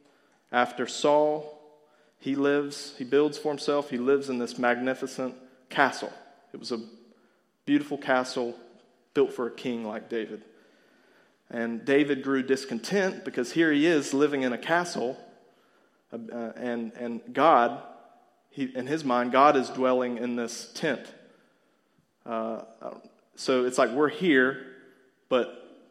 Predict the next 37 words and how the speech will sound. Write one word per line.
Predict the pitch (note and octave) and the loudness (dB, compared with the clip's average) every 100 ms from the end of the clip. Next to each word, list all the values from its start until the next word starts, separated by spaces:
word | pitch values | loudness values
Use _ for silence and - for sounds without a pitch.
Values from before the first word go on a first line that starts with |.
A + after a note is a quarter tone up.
| _ - | _ -14
still | - D#3+ D3 C#3+ | -4 4 6 6
over, | C3+ | 4
God's | C3+ C#3 D3+ D3 | 0 6 6 6
still | - D3+ C3+ | 2 2 2
in, | B2 | 2
at | B2 A#2+ | 0 4
Walcoats | C3+ C3+ C3+ A2+ | 4 4 2 0
Elementary. | B2 A#2 B2 A#2 G2+ - - | 0 -2 -2 -4 -8 -12 -10
I | |
don't | A#2+ | -4
know | B2 | -4
if, | A#2 A#2+ - | -4 -8 -12
if | A#2+ | -8
you | C3 | -4
guys | A#2+ A#2 A2+ | 0 0 -2
were | B2+ | -10
still, | - C3 A#2+ A#2 - - - | -8 -4 -4 -4 -16 -20 -12
some | - F3 | 2 4
of | D#3 | 6
you | C#3+ | 8
guys | C3+ B2+ | 8 8
went | B2 A2+ | 4 -2
there. | A2+ A2 - - _ _ _ _ _ - - - - _ _ _ _ _ _ _ _ - | -4 -6 -12 -20 _ _ _ _ _ -20 -20 -20 -20 _ _ _ _ _ _ _ _ -12
And | - | 0
so | D3 | 2
he | C#3 | 2
was | G3+ | 2
not | F#3+ F3 | 4 4
happy | D3 F#3 - A#2+ A#2 - - - | 4 2 2 -2 -2 -8 -18 -10
that | - A#2+ - | 2 2 4
his | E3+ E3+ | 0 2
house | C3 A#2 A#2 - - - - | 0 0 -2 -10 -16 -20 -18
was | - A#2+ | -10 -6
nicer | B2+ B2+ B2 C3 A#2 A2+ - - _ _ _ _ _ _ _ - | 0 0 0 -4 -6 -8 -16 -20 _ _ _ _ _ _ _ -8
than | B2 | -4
the | A#2+ | -2
Lord's. | A#2 C3+ A2 G2+ - | 2 2 2 -6 -14